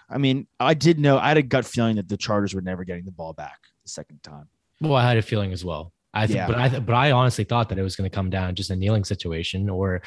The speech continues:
Speaker 2: just running out the clock, right? Where they just run the football, run the football. And if Jacobs busts free for a touchdown, then that, then so be it, right? I didn't think they were even gonna risk kicking it because, you know, what happens if they kick it
Speaker 1: It's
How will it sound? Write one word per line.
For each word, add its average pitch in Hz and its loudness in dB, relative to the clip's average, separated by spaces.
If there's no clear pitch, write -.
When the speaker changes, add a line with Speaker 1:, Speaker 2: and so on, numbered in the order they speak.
Speaker 2:
just 113 -2
running 113 4
out 101 -2
the 101 -8
clock, 104 -6
right? 98 -2
Where 95 -2
they 107 4
just 104 -2
run 107 6
the 104 4
football, 92 -2
run 110 4
the 95 2
football. 90 -4
And 104 2
if 101 -2
Jacobs 113 2
busts 104 -2
free 117 0
for 104 -2
a 98 2
touchdown, 92 -2
then 95 -2
that, 98 -4
then 98 -2
so 98 -2
be 101 0
it, 76 -6
right? 92 -4
I 147 0
didn't 175 6
think 120 2
they 120 4
were 120 6
even 104 2
gonna 95 0
risk 107 0
kicking 120 -2
it 80 -8
because, 101 0
you 127 2
know, 120 6
what 117 4
happens 123 2
if 117 4
they 101 -2
kick - -2
it 107 -4
Speaker 1:
It's 98 -20